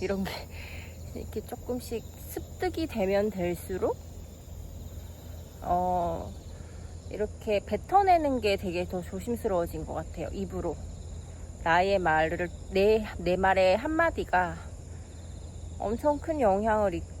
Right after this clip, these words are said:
가지고 있구나. 그리고 또 아이를 키우는 엄마잖아요. 요즘에 저희 아이를 키우면서도,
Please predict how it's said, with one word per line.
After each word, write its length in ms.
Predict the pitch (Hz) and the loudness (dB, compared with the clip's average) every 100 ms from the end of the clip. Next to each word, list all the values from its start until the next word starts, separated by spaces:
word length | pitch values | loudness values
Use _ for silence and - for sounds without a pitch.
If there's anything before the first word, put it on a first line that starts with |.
| - - - - | -10 -10 -10 -10
가지고 420 | - 196 196 226 | 2 4 4 -2
있구나. 500 | 170 - 170 160 160 170 | -4 -4 -2 0 -2 -4
그리고 220 | 180 208 - | -8 -8 -2
또 160 | 226 269 - - - - - - | -2 -4 -10 -12 -12 -12 -12 -8
아이를 360 | - 185 202 202 | 0 2 2 0
키우는 480 | - 254 240 208 190 | -2 0 2 2 0
엄마잖아요. 840 | 170 170 175 170 156 160 180 185 170 - - - - - - | 0 2 2 2 0 0 0 -2 -4 -8 -12 -12 -14 -10 -6
요즘에 540 | 185 190 190 185 180 - - - - - - | -6 -2 0 2 0 -6 -12 -12 -10 -10 -6
저희 220 | 208 196 | 0 6
아이를 300 | 170 180 185 | 6 4 0
키우면서도, 920 | - 330 349 302 277 180 165 165 165 | -4 -4 0 0 0 -2 -2 -4 -6